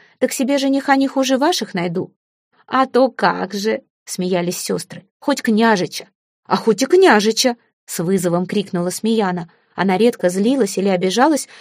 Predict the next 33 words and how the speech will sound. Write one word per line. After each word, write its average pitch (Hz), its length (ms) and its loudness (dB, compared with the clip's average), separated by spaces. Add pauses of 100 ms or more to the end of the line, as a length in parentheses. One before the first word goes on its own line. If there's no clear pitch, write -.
(100)
но 196 80 -2
эти 180 140 -2
насмешки 208 540 -2
вывели 220 360 0
её 196 200 2
из 208 100 -2
себя. 196 340 -4 (400)
«Вот 262 220 4
увидите 277 540 4
ещё!» 175 380 -2 (640)
Сёстры 214 520 -2
заливались 190 580 0
смехом, 180 480 -4 (220)
а 226 120 -4
Смеяна 262 460 2
побежала 208 500 0
догонять 185 460 -2
Грача. 196 460 -4 (260)
Слыша 196 420 -2
сзади 190 300 0
её 190 180 0
шаги, 185 300 -4
он 220 160 0
обернулся. 185 680 -4 (520)
«Ну 202 80 -6
чего 262 260 -2
там 208 180 0
такое?» 180 500 -4 (240)
спросил 180 480 -4
он 175 140 -2
лёгким 190 340 -2
движением 180 500 0
бровей. 196 440 -4